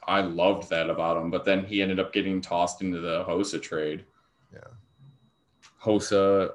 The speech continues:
Speaker 1: Osterley, and Hinostroza for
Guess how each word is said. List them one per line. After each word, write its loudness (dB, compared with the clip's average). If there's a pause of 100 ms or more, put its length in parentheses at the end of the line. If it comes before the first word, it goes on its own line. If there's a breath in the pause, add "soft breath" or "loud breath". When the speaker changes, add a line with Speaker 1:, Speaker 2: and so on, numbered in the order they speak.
Speaker 1:
Osterley, -2
and -6 (1120 soft breath)
Hinostroza -4
for -4